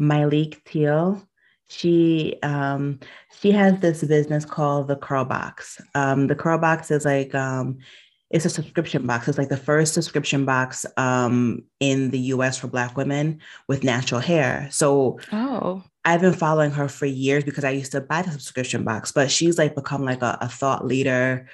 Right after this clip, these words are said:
Speaker 1: um, in the Black community. Long story short, she has, um, two children, and she posted a picture, like, a couple of weeks ago that just stood with me, the caption. It was a picture of her holding her, her little girl and just, like, snuggling with her.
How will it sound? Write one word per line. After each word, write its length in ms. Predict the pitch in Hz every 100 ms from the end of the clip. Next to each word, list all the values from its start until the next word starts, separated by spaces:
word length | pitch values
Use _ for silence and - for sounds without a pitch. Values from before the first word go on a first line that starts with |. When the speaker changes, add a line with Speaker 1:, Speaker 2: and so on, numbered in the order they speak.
| - - _ -
Speaker 1:
um, 520 | 127 123 120 117 117 131
in 200 | 135 127
the 320 | 123 120 110
Black 220 | 120 117
community. 600 | 123 123 117 113 113 120 - - -
Long 160 | 196
story 200 | 196 156 147
short, 200 | 131 -
she 160 | 151
has, 360 | 160 151 147 - 131
um, 560 | 127 123 120 117 120 123 _ -
two 140 | 208
children, 580 | 196 156 113 69 - 147 _ - _ _
and 520 | 147 143 135 131 131
she 400 | 131 - 160 156 -
posted 280 | 160 156 170
a 60 |
picture, 340 | 156 143 - 147
like, 120 | 131
a 60 | 131
couple 280 | 143 139
of 60 | 131
weeks 220 | 127 - 143
ago 120 | 143
that 140 | 131
just 200 | 120 123 -
stood 200 | 147 135
with 180 | 127 123
me, 100 | 110
the 140 | 110
caption. 680 | - 120 - - 156 185 185 - - -
It 40 |
was 120 | 160
a 40 | 151
picture 360 | 170 170 - 170
of 120 | 160
her 280 | 156 147 143
holding 500 | 143 139 131 131 135
her, 340 | 127 127 117
her 160 | 123 131
little 180 | 123 120
girl 520 | 120 95 76 80 - - - - - _
and 260 | 139 131 127
just, 200 | 131 -
like, 200 | 127 110
snuggling 460 | - 139 127 117 117
with 160 | 110
her. 300 | 120 92 85